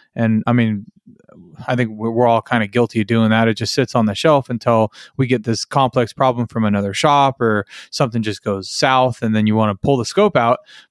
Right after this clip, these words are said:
but it's not a, it's not, I mean, not to say a scan tool gives you the answer, but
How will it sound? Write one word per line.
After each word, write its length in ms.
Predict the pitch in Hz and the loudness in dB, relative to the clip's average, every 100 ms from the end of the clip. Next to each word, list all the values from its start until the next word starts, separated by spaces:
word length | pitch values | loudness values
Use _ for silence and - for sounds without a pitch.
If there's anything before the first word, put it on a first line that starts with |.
| - | -2
but 140 | 131 | 0
it's 160 | 117 - | 0 0
not 180 | 147 | 2
a, 100 | 131 - | 2 -4
it's 220 | - 123 - | -4 -4 0
not, 280 | 147 139 _ _ _ _ | 0 0 _ _ _ _
I 120 | 156 | -4
mean, 280 | 123 113 107 | -2 -2 -4
not 160 | 117 147 | -2 -2
to 80 | 135 | 0
say 180 | - 143 | 0 0
a 40 | |
scan 320 | - 147 143 | 0 0 0
tool 180 | 139 127 | 0 0
gives 180 | 123 123 | 0 0
you 100 | 123 | 0
the 120 | 110 | 2
answer, 340 | 135 160 135 | 2 2 0
but 260 | 117 120 113 | 0 0 -2